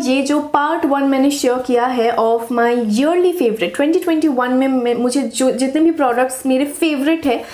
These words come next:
इस video में मैंने share किया है कुछ products, लेकिन there are a lot of makeup products, skin care and hair care products as well, जो मैं आगे video में share करूँगी। So make sure आप मेरे channel को ज़रूर subscribe करें। ये video पसंद आई, video को like करें, share करें। products की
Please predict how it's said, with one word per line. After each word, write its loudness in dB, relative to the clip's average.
इस 2
video 2
में 2
मैंने 2
share 0
किया -2
है 0
कुछ 0
products, -2
लेकिन 0
there 0
are -2
a 2
lot 0
of -4
makeup 0
products, 0
skin 0
care 0
and -4
hair 0
care 0
products -2
as -4
well, 2
जो 2
मैं -2
आगे 0
video 0
में 2
share 0
करूँगी। 0
So 0
make 0
sure 2
आप 0
मेरे 2
channel 0
को 0
ज़रूर 2
subscribe -2
करें। 2
ये 0
video 0
पसंद 0
आई, 0
video 0
को -2
like 2
करें, 2
share 0
करें। 0
products -2
की -2